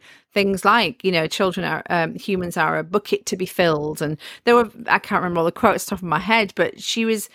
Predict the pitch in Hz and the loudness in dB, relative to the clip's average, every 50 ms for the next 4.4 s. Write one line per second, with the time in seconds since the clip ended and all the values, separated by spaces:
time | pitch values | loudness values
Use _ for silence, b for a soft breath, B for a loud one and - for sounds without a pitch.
0 | b b b - - 285 294 285 294 247 214 185 - 202 196 202 208 202 - - | b b b -6 -2 -2 -2 0 0 0 0 2 4 4 4 4 2 -2 -2 -2
1 | 180 170 170 170 - - 175 175 170 - - - - 190 175 170 170 165 165 - | -2 2 2 0 0 2 0 0 0 -2 -6 -8 -6 -6 -4 -2 -2 -4 -4 -8
2 | _ _ _ _ - - 208 196 190 185 175 175 190 190 185 - - b b b | _ _ _ _ -6 -4 -2 -2 0 2 2 2 2 0 0 -2 -8 b b b
3 | b b b _ _ _ _ - - - - 269 254 247 247 233 226 185 - - | b b b _ _ _ _ -8 -8 -2 2 4 4 4 6 4 4 2 2 2
4 | - 214 196 185 175 - 160 - | 4 6 8 8 6 4 2 -4